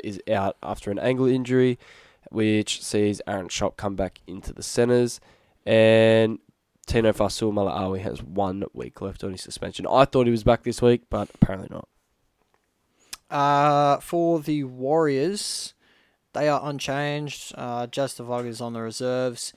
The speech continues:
Speaker 2: who has only played six games this year. If you remember at the start of the season, he was
Speaker 1: Yeah.
Speaker 2: ma-, he was a beast.
Speaker 1: Yeah, he was.
Speaker 2: Um, says here calf injury,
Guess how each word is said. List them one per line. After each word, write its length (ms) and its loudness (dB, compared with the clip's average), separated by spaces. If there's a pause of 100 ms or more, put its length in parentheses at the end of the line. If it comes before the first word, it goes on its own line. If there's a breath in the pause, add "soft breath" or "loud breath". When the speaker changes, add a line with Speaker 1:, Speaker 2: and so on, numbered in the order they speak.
(300 soft breath)
Speaker 2:
who 80 -10
has 120 -4
only 160 2
played 240 2
six 260 -4
games 300 2
this 160 -4
year. 160 -2
If 120 -6
you 60 -4
remember 300 -2
at 60 -6
the 80 -14
start 280 -4
of 60 -4
the 60 -10
season, 680 -8 (840)
he 120 -4
was 140 -4
Speaker 1:
Yeah. 40 -10
Speaker 2:
ma-, 160 -8
he 140 -4
was 180 -4
a 40 -10
beast. 580 -6 (140)
Speaker 1:
Yeah, 100 -4
he 80 -4
was. 120 -4
Speaker 2:
Um, 460 -4 (520 soft breath)
says 220 -4
here 140 -2
calf 320 -2
injury, 460 -6